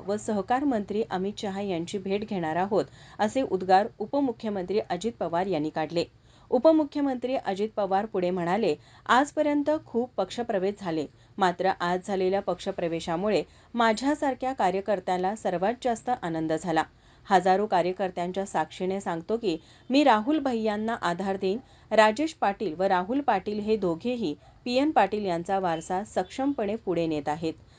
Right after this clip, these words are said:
जशी पीएन पाटील यांना साथ दिली, तशीच साथ तुम्ही या दोघांनाही द्या, असंही उपमुख्यमंत्री पवार म्हणाले. यानंतर उपमुख्यमंत्री अजित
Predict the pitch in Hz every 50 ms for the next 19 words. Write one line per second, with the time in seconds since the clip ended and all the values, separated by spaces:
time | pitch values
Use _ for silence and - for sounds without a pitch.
0 | - - - - 190 208 202 - 220 220 - - 196 185 185 208 240 233 233 202
1 | 196 208 214 214 214 202 180 185 185 190 196 220 214 - 185 165 165 170 208 220
2 | 196 160 - - - 202 208 - 285 294 285 - - 196 208 202 - 208 185 185
3 | 190 214 226 226 220 202 180 - - 185 196 214 220 220 214 208 208 202 196 185
4 | 196 - - - - - - - - 220 - 285 277 277 320 - - 214 - -
5 | 277 262 220 - - 202 185 185 180 175 185 214 214 - 170 156 160 156 160 160
6 | 160 156 156 160 175 170 - - - - - - - - 226 220 214 214 214 214
7 | 220 226 233 - - 185 185 233 254 254 240 - - 240 233 220 214 214 226 240
8 | - 190 185 180 202